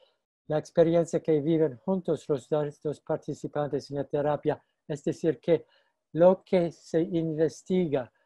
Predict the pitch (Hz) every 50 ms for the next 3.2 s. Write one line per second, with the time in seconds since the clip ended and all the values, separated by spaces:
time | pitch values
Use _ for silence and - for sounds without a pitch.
0 | _ _ _ - 147 160 175 165 - _ - 175 151 - - - - - 151 143
1 | 147 147 165 170 175 165 151 135 123 - _ _ _ _ - 147 156 165 165 165
2 | - - 160 147 147 135 - - 151 123 143 139 - - - - 180 175 165 -
3 | 151 135 147 -